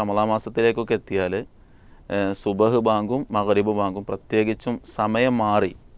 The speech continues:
സലഫികളുടെ പള്ളികളിൽ നിന്നും ഇതര വിഭാഗങ്ങളുടെ പള്ളികളിൽ നിന്നൊക്കെ വ്യത്യസ്ത സമയങ്ങളിൽ ബാങ്ക് വിളിക്കുന്നത് കേൾക്കാറുണ്ട്.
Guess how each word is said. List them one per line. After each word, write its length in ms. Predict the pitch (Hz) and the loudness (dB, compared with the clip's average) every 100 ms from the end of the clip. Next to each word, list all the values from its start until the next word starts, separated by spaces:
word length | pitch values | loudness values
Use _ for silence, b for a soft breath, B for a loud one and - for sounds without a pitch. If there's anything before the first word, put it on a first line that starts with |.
| - | -16
സലഫികളുടെ 500 | - 95 - 98 98 104 | -12 -10 -4 -2 -2 -2
പള്ളികളിൽ 380 | 98 95 95 95 | -2 -2 -2 -4
നിന്നും 200 | 95 113 - - 107 | -8 -10 -12 -12 -4
ഇതര 180 | 95 101 98 | -2 -2 -2
വിഭാഗങ്ങളുടെ 520 | 95 95 92 95 95 | -4 -4 -6 -8 -6
പള്ളികളിൽ 380 | 92 90 87 90 | -6 -6 -6 -8
നിന്നൊക്കെ 340 | 90 87 - 110 b b b - | -8 -10 -8 -10 b b b -10
വ്യത്യസ്ത 400 | 110 - 127 - 120 | -10 -4 -4 -4 -6
സമയങ്ങളിൽ 480 | 104 101 98 98 95 92 | -4 -4 -4 -4 -6 -6
ബാങ്ക് 220 | 95 92 92 | -8 -6 -6
വിളിക്കുന്നത് 400 | 90 - 90 90 | -8 -10 -10 -8
കേൾക്കാറുണ്ട്. 520 | 85 90 - 69 - | -8 -8 -12 -12 -14